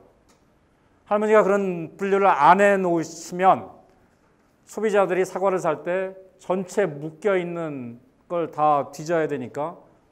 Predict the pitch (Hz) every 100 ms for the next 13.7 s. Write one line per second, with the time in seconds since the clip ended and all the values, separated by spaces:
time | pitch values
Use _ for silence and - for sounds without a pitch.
0 | _ - 170 165 160 147 131 175 151 147
1 | 131 - 120 - 165 180 _ _ - 196
2 | 175 170 139 131 117 107 - _ _ _
3 | _ _ _ _ _ _ _ _ _ _
4 | _ _ _ _ _ _ _ - 180 165
5 | 202 202 196 196 190 190 190 175 170 175
6 | 175 156 143 135 131 127 175 180 160 165
7 | 160 151 160 151 156 156 139 160 135 143
8 | 147 214 214 196 175 156 143 127 165 139
9 | - 190 185 180 180 170 170 165 165 160
10 | 175 160 147 165 170 165 - 196 175 170
11 | 160 156 185 202 185 180 175 156 143 147
12 | 165 131 - - _ _ _ 185 165 151
13 | 202 226 226 208 190 165 156